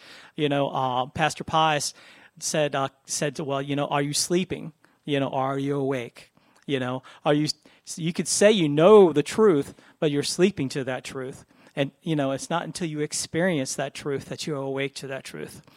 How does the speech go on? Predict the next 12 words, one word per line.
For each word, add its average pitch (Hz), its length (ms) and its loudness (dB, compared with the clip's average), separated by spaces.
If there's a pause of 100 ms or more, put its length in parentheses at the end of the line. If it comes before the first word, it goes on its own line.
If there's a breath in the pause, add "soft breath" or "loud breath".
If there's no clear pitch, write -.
(400 loud breath)
So 151 300 6
we 175 240 0
all 175 260 4
want 185 160 0
to 170 80 -2
be 165 160 -8
awake. 156 500 -4
We 170 120 -2
all 226 240 -2
want 233 120 0
to 160 60 2
experience 165 540 -6